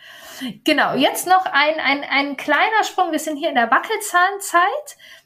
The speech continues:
Doch die Pubertät steht auch vor der Tür und wir hatten vorher schon drüber gesprochen, da sind Umbauarbeiten im Gehirn. Vielleicht kannst du kurz ein bisschen was über anfängliche Umbauarbeiten erzählen und dann kannst du vor allem weiterverweisen.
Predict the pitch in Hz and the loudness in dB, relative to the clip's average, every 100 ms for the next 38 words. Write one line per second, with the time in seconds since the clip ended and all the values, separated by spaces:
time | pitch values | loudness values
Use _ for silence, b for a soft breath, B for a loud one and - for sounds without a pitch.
0 | _ - 302 339 330 339 320 - 320 403 | _ -4 0 0 0 2 0 0 -2 -2
1 | 427 339 - - 320 330 330 320 330 370 | -4 -12 -10 -8 -6 -6 -2 -2 2 0
2 | 339 330 - 370 392 311 302 294 311 - | 0 -2 -4 -2 -2 -2 -2 -4 -6 2
3 | 330 339 320 320 311 311 294 - 285 285 | 4 4 0 -8 -4 -4 -4 -8 -4 -4
4 | 285 277 254 240 - 277 311 381 320 - | -4 -6 -4 -6 -8 -8 -8 -2 2 2
5 | 381 - - 302 294 311 330 285 302 294 | 0 0 0 0 2 2 0 -8 -6 -4
6 | 262 311 339 - B B B - 277 277 | -2 -2 -4 -6 B B B -4 -2 0
7 | 294 294 294 151 - - 466 - - 262 | -4 -4 -8 -12 -8 -4 -4 -6 -8 -6
8 | 262 392 403 381 370 349 311 330 330 - | -4 -6 -6 -2 -2 -2 0 0 0 -6
9 | _ _ _ _ _ _ _ 302 311 320 | _ _ _ _ _ _ _ -6 -4 -4
10 | 311 294 320 - 302 294 285 277 269 269 | -2 -4 -4 -6 -4 -2 0 0 0 0
11 | 277 277 262 247 - 294 302 311 302 262 | -2 -4 -10 -8 -6 -2 0 0 -4 -4
12 | 240 247 262 254 247 254 - 240 240 185 | -2 -2 -6 -8 -10 -8 -8 -6 -4 -6
13 | 180 185 - - - - 165 | -6 -12 -12 -12 -12 -14 -18